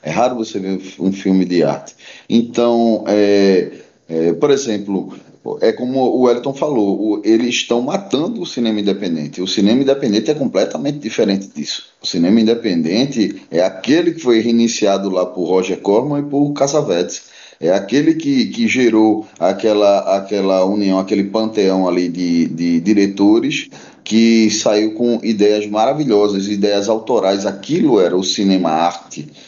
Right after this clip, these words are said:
Então, não que, que não surjam peças de arte hoje em dia no, no cinema, né? Mas aquilo sim era uma coisa autoral, era algo que, que buscava, né, uma, uma, uma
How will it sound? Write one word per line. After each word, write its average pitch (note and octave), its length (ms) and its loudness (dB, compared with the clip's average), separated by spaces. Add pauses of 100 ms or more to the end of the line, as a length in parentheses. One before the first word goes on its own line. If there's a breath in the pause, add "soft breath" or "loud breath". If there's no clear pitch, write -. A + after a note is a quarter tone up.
(180 loud breath)
Então, A#2 760 0 (260 loud breath)
não F3 260 2
que, C#3+ 500 0
que A#2 420 2
não B2+ 160 2
surjam B2+ 520 0
peças G#2+ 320 -2
de F#2+ 160 -2
arte F#2 480 0
hoje F#2+ 260 0
em F2 60 -2
dia E2+ 220 0
no, F2 220 -2
no E2+ 160 -4
cinema, D#2 460 -4
né? F#2+ 140 -6 (480 loud breath)
Mas G#2 840 0
aquilo C#3 400 0
sim B2+ 260 0
era A#2+ 140 2
uma A2 200 0
coisa G#2 240 0
autoral, F#2+ 500 2
era G2 140 4
algo G#2 440 2
que, G#2+ 340 0 (280 loud breath)
que A2 180 2
buscava, A#2 760 0
né, A#2+ 340 -2 (160 loud breath)
uma, B2 400 2
uma, A#2+ 420 2
uma B2+ 160 2